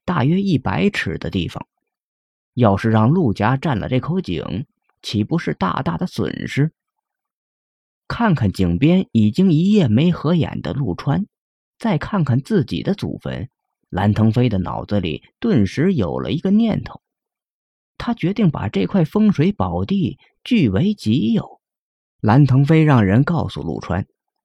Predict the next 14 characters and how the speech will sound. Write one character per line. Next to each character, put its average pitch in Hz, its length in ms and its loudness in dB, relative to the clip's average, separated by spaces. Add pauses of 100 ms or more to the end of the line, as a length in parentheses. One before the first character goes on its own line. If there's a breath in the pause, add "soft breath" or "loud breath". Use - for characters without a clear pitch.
(120)
自 170 200 2
己 165 200 -4
想 90 280 -4
要 175 140 0
买 92 360 -2
这 156 180 0
口 175 200 -4
井， - 460 -6 (640)
让 107 220 2
陆 101 160 2
川 107 160 0
开 120 240 -4
个 143 100 -2
价。 - 220 -4